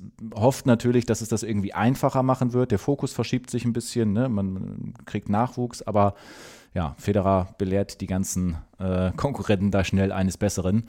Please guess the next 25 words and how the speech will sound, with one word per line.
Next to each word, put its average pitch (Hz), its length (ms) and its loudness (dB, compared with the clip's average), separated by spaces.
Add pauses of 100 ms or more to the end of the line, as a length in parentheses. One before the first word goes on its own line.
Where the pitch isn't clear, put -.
(440)
Kurz 131 240 4
vor 147 100 8
den 123 160 4
U 143 80 4
S 147 120 0
Open 151 400 2
triumphierte 127 520 2
er 117 40 6
in 117 80 2
Cincinnati, 123 760 2 (880)
nachdem 110 300 4
er 110 60 6
im 92 140 4
Halbfinale 123 880 2 (420)
und 113 240 -4
nach 107 220 2
zuvor 107 420 -2
vier 165 360 0
Niederlagen 101 760 2
endlich 143 400 4
gegen 120 200 4
Andy 110 260 4
Murray 110 320 4
wieder 80 180 -6
gewinnt 87 380 -2